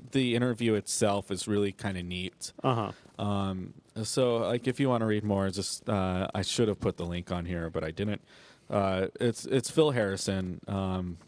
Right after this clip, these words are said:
Speaker 1: you know, he doesn't, uh, make too many appearances nowadays, so I think you'll be able to find it. Uh, I just think it's really interesting, and it's, like, I think it's a good conversation for us to have,
Speaker 2: Mm-hmm.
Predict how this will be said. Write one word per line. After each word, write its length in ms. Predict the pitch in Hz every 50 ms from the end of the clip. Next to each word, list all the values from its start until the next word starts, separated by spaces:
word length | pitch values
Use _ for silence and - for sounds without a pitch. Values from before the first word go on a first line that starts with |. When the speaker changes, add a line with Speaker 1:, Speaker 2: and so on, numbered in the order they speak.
| - _
Speaker 1:
you 100 | - 104
know, 140 | 95 92 92
he 80 | 92 101
doesn't, 260 | 98 95 - 110 92
uh, 80 | 92 - - _ _ _ _ _ _ - - - - _ _ _ -
make 220 | 117 110 107 - -
too 200 | - - 120 107
many 180 | 98 101 95 92
appearances 600 | 87 - - 98 90 87 85 - - 92 87 92
nowadays, 540 | 90 85 87 87 82 85 82 82 85 85
so 480 | - - - 92 85 87 87 85 85 85 - - - _ -
I 100 | 98 95
think 240 | 92 - 98 90 -
you'll 100 | 92 90
be 120 | 87 90
able 140 | 87 82 85
to 60 | -
find 360 | - - - 85 90 87 80 82
it. 160 | 85 - - _ - - - - - _ _
Uh, 260 | - 107 104 101 98 73
I 100 | 117 123
just 200 | 117 123 107 95
think 140 | 120 113 107
it's 160 | 101 - -
really 240 | 107 104 98 95 95
interesting, 600 | 95 - - 95 90 - - 98 92 90 90 87
and 120 | 90 92 92
it's, 180 | 92 - -
like, 320 | 98 92 90 90 - - - _ - - - - - - _ _ _ _ _ -
I 80 | 95
think 220 | 90 - 113 - 107
it's 120 | 98 -
a 40 | 104
good 280 | - - 98 98 95 -
conversation 800 | - 101 92 90 87 90 - - 104 98 92 - - 101 92 90
for 260 | 85 - - 98 - - -
us 260 | 92 95 - - -
to 200 | - - - -
have, 680 | - 87 92 95 95 92 92 90 87 87 85 82 80
Speaker 2:
Mm-hmm. 360 | 123 127 120 110 107 98 95